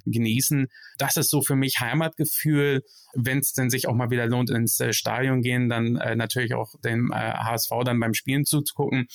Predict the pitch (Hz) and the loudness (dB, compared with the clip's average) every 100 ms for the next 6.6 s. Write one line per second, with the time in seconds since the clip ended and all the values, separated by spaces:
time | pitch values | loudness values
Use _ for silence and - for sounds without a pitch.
0 | - - - 147 170 127 131 151 139 - | -10 -10 -6 -2 0 0 0 0 0 0
1 | - 135 170 165 - - 165 156 151 143 | -2 0 0 0 -2 -2 2 4 4 2
2 | 139 - 139 127 - 151 156 147 143 - | 0 0 0 0 -2 0 0 0 -2 -6
3 | - 117 131 170 143 - 139 113 117 139 | -4 -2 0 -2 -2 -2 0 0 0 2
4 | 175 175 - - - - 143 - 139 131 | 2 0 -4 -18 -8 -2 -2 -2 -4 -2
5 | 127 135 127 127 127 - 123 120 120 117 | 0 0 0 -2 -2 0 -2 0 -2 0
6 | 123 117 117 117 117 | 0 2 0 0 0